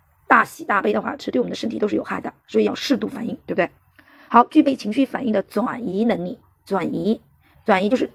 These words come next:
我们主动的从一个对象转到另一个，另一个对象，什么意思？就是不要在某一个情绪当中沉溺太久，对不对？你一直悲伤，一直悲伤，那很可能就会什么？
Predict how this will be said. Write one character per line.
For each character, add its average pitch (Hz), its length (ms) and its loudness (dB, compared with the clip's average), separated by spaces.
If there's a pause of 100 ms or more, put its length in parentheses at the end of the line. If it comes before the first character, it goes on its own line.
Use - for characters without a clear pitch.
(140)
我 190 80 -2
们 208 120 -4
主 180 160 -2
动 254 160 6
的 196 140 2
从 185 240 -8
一 180 80 -8
个 226 140 4
对 220 120 6
象 214 200 2 (280)
转 196 80 -4
到 196 100 4
另 254 120 6
一 208 40 0
个， - 80 2
另 202 200 2
一 - 60 -2
个 208 80 2
对 - 120 2
象， - 200 0 (160)
什 185 100 -8
么 190 80 0
意 247 80 6
思？ - 180 0 (220)
就 277 80 6
是 294 60 10
不 - 160 2
要 262 160 8
在 233 280 6
某 202 280 -2
一 190 140 -10
个 294 160 6
情 - 220 -12
绪 - 120 -12
当 202 180 -2
中 202 220 -6
沉 175 220 -6
溺 240 180 2
太 226 180 0
久， - 420 -4 (400)
对 - 20 -20
不 - 60 -4
对？ 196 140 4 (300)
你 226 80 -4
一 311 160 8
直 226 100 0
悲 220 100 0
伤， 233 160 0
一 269 60 2
直 220 140 -4
悲 208 100 0
伤， 180 280 -2
那 208 200 0
很 202 160 -8
可 202 140 -2
能 196 80 -8
就 233 120 -2
会 240 80 -2
什 196 80 -4
么？ 190 140 -8